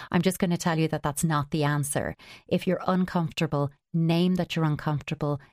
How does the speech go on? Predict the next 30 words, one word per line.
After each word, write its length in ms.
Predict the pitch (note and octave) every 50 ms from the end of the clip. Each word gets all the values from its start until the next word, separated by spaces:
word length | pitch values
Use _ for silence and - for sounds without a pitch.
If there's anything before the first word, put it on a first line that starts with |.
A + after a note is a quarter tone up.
| _ _
name 400 | E3 D#3 D#3+ D#3+ D#3+ F3 F3 E3+ -
why, 380 | - E3+ D#3+ D#3 D3+ D#3 D#3 D#3 -
what 160 | - D3+ D3
are 60 | E3 E3
your 180 | E3 F#3 F#3+
fears, 480 | F3 - _ - D#3 D#3 D3+ D3+ D3+ -
what 160 | - E3+ D#3
are 40 | D#3
your 160 | D3+ E3 E3+
concerns. 600 | - - F3 E3+ - - - E3+ D#3 D3+ D3+ D3+
Always 220 | E3+ E3 E3+ F3+ -
think 200 | - F#3 E3+ -
about 200 | - D#3+ D3+ -
what 140 | D#3 D#3+ F3
are 60 | F3
the 60 | -
facts, 680 | - - - G3 F#3+ G3+ - - - - - - - _ _ _ _ _ _ _ _ _ _ _
what 160 | E3+ D#3+ E3
are 60 | E3+
my 160 | E3+ F3+ F3+
beliefs, 560 | F3 - F#3 F#3 F#3 F3+ F3+ F#3+ - - - -
what 140 | - F3 -
did 140 | - E3 E3+
I 160 | E3 F3 F3+
grow 300 | F3+ - E3+ E3 D#3+ E3
up 180 | E3+ E3 - -
with 140 | E3+ E3 -
versus 400 | - E3+ E3 - - E3 D#3+ -
what 200 | - E3+ E3 -
his 220 | E3+ D#3 D#3 -